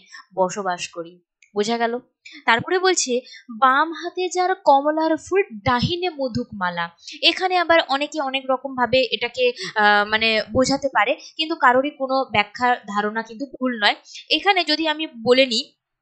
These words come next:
এই বঙ্গটাকে বঙ্গমাতা হিসেবে আমরা যদি কল্পনা করি বা ভাবি, তাহলে আমরা দেখতে পাবো তার বঙ্গদেশ, মানে আমাদের যে বঙ্গদেশ বা বঙ্গ, আহ, যে ভূমি রয়েছে,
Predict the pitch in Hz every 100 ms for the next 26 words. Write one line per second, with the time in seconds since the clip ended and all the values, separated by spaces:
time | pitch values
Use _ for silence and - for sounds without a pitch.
0 | _ _ - 269 277 226 226 247 294 269
1 | 233 233 247 254 294 330 247 202 226 247
2 | 240 - 240 220 208 202 208 196 175 175
3 | 180 175 185 247 247 - 185 170 196 -
4 | - - 262 320 330 339 277 254 320 254
5 | 175 226 - - - 339 339 226 240 269
6 | 294 339 262 202 - 233 269 240 247 269
7 | 311 330 320 247 240 - 226 247 247 233
8 | 226 214 220 226 226 226 202 202 196 202
9 | 185 233 247 196 190 190